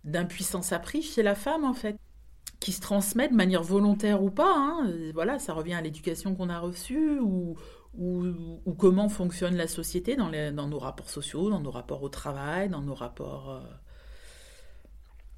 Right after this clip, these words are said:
familiaux, dans nos rapports de couple. Euh, des fois, c'est volontaire ou pas, ou des fois, on s'en rend compte ou pas, mais... Euh, ouais, il y a clairement une impuissance apprise, euh,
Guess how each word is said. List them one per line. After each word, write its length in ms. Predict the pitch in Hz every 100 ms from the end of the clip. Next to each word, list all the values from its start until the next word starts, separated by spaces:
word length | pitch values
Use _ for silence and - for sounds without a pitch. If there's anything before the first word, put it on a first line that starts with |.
| - - -
familiaux, 760 | - 143 160 156 151 180 226
dans 140 | 220 147
nos 120 | 147
rapports 360 | 131 - 151 143
de 80 |
couple. 640 | 143 - 185 202 254 - 170
Euh, 520 | 147 143 139 139 139
des 140 | 131 143
fois, 180 | 196
c'est 160 | 185 165
volontaire 580 | 151 151 151 180 180 180
ou 20 |
pas, 300 | 185 311 415
ou 120 | 285
des 100 | 165
fois, 180 | 156 190
on 60 | 180
s'en 180 | - 160
rend 120 | 160
compte 260 | - 156
ou 40 | -
pas, 220 | 190 294
mais... 320 | 277 190 165
Euh, 160 | 156 151 151 - - - - - - - - - - - - - - - - -
ouais, 180 | - 226
il 60 | 180
y 40 |
a 120 | 139
clairement 640 | 135 - 202 202 214 214 226
une 240 | 196 175
impuissance 600 | 180 175 185 - 185 180
apprise, 500 | 170 - 214 214 196
euh, 200 | 170 160